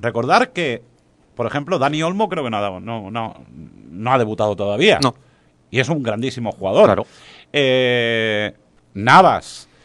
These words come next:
Speaker 1: Eh, ¿a quién, quién más está por ahí sin,
Speaker 2: Tenemos
Speaker 1: eh?
Speaker 2: a Fermín, que tampoco ha debutado.
Speaker 1: Fermín tampoco ha debutado.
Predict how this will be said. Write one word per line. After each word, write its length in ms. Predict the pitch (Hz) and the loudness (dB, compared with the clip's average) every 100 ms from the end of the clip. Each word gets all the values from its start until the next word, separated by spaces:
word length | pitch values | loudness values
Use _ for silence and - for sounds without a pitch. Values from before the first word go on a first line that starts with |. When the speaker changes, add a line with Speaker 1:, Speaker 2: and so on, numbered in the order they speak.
| _ _ _ - | _ _ _ -4
Speaker 1:
Eh, 1400 | 143 139 135 131 127 123 120 117 113 113 110 107 104 104 - | -2 0 0 0 0 0 0 0 0 0 0 -2 -2 -4 -6
¿a 140 | 110 | -8
quién, 480 | - 139 135 131 104 | -4 -6 -6 -10 -10
quién 180 | - 143 | -8 -4
más 180 | 139 139 | -4 -4
está 240 | 127 135 | -4 -2
por 100 | 131 | 0
ahí 100 | 131 | -2
sin, 360 | 127 131 127 123 | -2 -6 -4 2
Speaker 2:
Tenemos 260 | 120 123 120 | 6 6 4
Speaker 1:
eh? 20 | |
Speaker 2:
a 40 | |
Fermín, 400 | 110 90 131 190 | 0 2 4 4
que 80 | 165 | 2
tampoco 300 | 107 98 104 | 0 2 4
ha 40 | |
debutado. 460 | 98 92 104 156 160 | 4 4 4 6 6
Speaker 1:
Fermín 460 | 151 135 131 156 185 | 4 2 0 -2 0
tampoco 440 | 208 170 160 139 | -2 -2 -2 0
ha 40 | |
debutado. 680 | 127 117 107 175 214 113 87 | 0 -2 4 4 4 2 -6